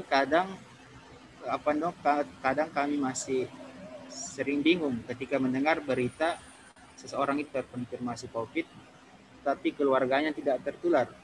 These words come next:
Seperti mungkin di awal banyak kepala daerah yang positif covid, tapi istri dan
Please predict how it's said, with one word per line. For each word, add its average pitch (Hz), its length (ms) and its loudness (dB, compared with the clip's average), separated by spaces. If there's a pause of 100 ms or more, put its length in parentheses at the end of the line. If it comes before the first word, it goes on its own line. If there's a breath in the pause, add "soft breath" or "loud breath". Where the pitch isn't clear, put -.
(420)
Seperti 151 480 -4
mungkin 156 240 0
di 143 80 2
awal 143 240 4
banyak 139 320 0
kepala 135 240 -4
daerah 131 320 0
yang 123 240 -2
positif 123 400 -14
covid, 127 240 -8
tapi 135 320 -8
istri - 160 -6
dan 143 160 0